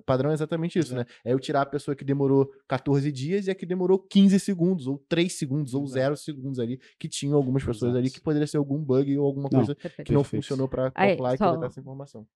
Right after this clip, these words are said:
Speaker 3: vou até acrescentar uma coisa aqui num cuidado
Speaker 2: Bora.
Speaker 3: que a gente tem, é que estatística é todo preso a, a, tipo, as palavras, né? Mas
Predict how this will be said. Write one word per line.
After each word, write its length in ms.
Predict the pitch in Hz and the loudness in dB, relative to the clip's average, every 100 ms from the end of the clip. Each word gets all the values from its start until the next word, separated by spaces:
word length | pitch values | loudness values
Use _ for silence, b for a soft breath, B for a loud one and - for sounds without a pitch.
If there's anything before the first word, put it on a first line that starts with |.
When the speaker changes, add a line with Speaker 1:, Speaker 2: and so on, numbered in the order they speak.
| - | 2
Speaker 3:
vou 80 | 208 | 2
até 220 | 220 226 | 4 0
acrescentar 480 | 247 269 269 262 247 | -2 -4 -4 -2 -2
uma 100 | 233 | 0
coisa 220 | 220 202 | 0 -2
aqui 140 | - | -2
num 180 | 196 202 | -2 -2
cuidado 440 | 202 208 175 180 | 0 2 4 4
Speaker 2:
Bora. 120 | 214 226 | 2 0
Speaker 3:
que 60 | |
a 40 | 185 | 0
gente 260 | 185 185 - | -2 -4 -4
tem, 340 | - 185 202 190 | -2 -2 -4 -4
é 180 | 180 165 | -2 -2
que 160 | - | -2
estatística 480 | 196 - 185 202 - | -6 -4 -8 -8 -6
é 40 | 190 | -6
todo 220 | 214 277 | -4 -4
preso 340 | - 220 208 | -2 -2 0
a, 260 | 220 214 208 | 0 0 -2
a, 220 | - 196 | -2 -2
tipo, 640 | 185 - 202 196 190 185 180 | -4 -6 -2 0 0 -2 -2
as 220 | 185 - _ | -2 -4 _
palavras, 640 | 185 175 160 143 151 156 - | -2 0 0 0 -2 -2 -4
né? 220 | 165 175 b b - | -4 -4 b b -6
Mas 240 | 185 185 | -2 -2